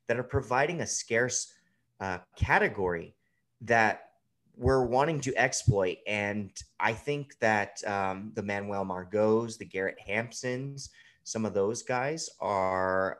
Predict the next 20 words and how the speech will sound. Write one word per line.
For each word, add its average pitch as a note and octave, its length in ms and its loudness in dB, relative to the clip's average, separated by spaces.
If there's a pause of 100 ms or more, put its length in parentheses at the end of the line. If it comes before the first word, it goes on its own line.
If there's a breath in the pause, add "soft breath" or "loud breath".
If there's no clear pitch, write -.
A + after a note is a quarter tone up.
a G2 100 -4
nice F2+ 300 -4
pocket - 440 -6
to F#2 120 -10
be E2+ 160 -14
looking F#2 380 -8
at F#2 300 -2
a F2 40 -8
little F2+ 200 -6
bit F2 200 -6
later F#2+ 180 -2
in F#2 80 -4
the F2 60 -6
mid F#2+ 240 -6
rounds. C#3 420 -2 (380 loud breath)
And D3 160 2
then F#3 80 2
I F#3 100 2
think, F#3+ 300 -4 (120)
um, B2+ 280 0